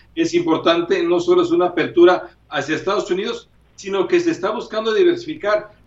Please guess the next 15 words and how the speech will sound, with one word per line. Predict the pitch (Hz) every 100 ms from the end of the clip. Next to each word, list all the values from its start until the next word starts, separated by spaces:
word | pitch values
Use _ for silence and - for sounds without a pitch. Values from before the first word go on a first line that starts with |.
| _ -
No | 220
hemos | 254 233
logrado | 180 190 214
la | 208
diversificación | 170 147 123 - - 285 - 190
que | - -
quisiéramos | 131 - 180 185 - -
con | 156 156
otras | 165 170 175 160 - _ _ _
latitudes, | 147 147 147 208 214 233 - - - _ _ -
y | 190
esto | 226 226 240
lo | 196 165
puede | 175
lograr. | 170 139 139 131 -